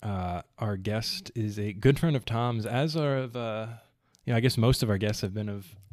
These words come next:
of late and have had some type of connection to you. But yeah, so he'll be, uh, coming on and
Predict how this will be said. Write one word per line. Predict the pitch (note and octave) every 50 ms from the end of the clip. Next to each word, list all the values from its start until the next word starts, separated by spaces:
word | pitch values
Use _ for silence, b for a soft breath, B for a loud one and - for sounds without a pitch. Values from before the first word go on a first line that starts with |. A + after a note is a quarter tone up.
| G2 -
of | A#2 G2
late | G#2 A2 A2+ G#2+
and | - G#2
have | G#2 G2
had | G#2+ G2+ -
some | C3 C3+
type | - B2 G#2+ F#2+
of | G2
connection | - G#2+ G#2+ A2+ - - A2 F#2+
to | - G2
you. | F2+ F2+ G2 - _ _ _ _ _ - -
But | - C#3
yeah, | D3+ E3+ D3 A2+ G2+ A2 -
so | - - - B2 A#2 A2+ A2 A2 A#2+ - - - - - _ _
he'll | - A#2+ B2+ C#3 C#3
be, | B2 C#3+ C#3+ C#3 C3+
uh, | C3 B2+ A#2+
coming | - - B2+ B2+ B2
on | A#2 A2+ A#2 C3 C#3+ C3+
and | A#2 G#2+ G2+ G#2 G#2 G2